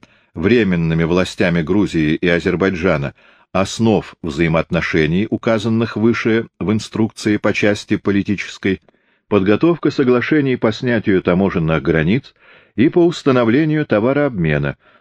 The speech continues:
а также защиты интересов гражданских управлений при главнокомандующем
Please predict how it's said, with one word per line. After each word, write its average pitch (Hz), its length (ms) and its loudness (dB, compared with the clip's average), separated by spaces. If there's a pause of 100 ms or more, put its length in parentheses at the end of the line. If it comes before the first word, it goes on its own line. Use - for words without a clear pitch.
(160)
а 80 120 2
также 156 320 2
защиты 131 520 2
интересов 104 580 2
гражданских 85 760 0
управлений 82 760 2
при 104 260 2
главнокомандующем 98 1160 0